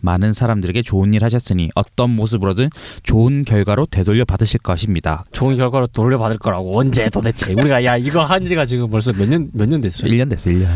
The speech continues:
Speaker 2: 아니, 저 공무는 일 년이지만 그 전에까지 하면요.
Speaker 1: 아이, 됐어.
Speaker 2: 됐어요. 그래요.
Speaker 1: <laughs> 언제나 두 분 응원하겠습니다. 특히 외로운 영원 송쌤 화이팅.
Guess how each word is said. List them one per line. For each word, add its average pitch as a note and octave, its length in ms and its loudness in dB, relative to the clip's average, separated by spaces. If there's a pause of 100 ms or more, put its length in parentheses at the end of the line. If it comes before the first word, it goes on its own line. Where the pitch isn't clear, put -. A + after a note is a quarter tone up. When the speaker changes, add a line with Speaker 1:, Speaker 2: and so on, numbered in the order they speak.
(140)
Speaker 2:
아니, D3 680 -2
저 D3+ 140 -2
공무는 D4 340 0
일 F#3 140 2
년이지만 F3+ 400 2
그 G3 100 2
전에까지 D#3 520 0
하면요. D3+ 320 0
Speaker 1:
아이, F#2 100 4 (100)
됐어. E2 760 0
Speaker 2:
됐어요. - 300 -6 (300)
그래요. - 200 -6 (460)
Speaker 1:
<laughs> - 480 -12
언제나 F#3 260 2
두 F3+ 120 0
분 E3+ 100 0 (100)
응원하겠습니다. D3+ 600 2
특히 - 320 0
외로운 B2 420 4
영원 G2+ 260 2
송쌤 A2 360 -2
화이팅. F#2 340 -2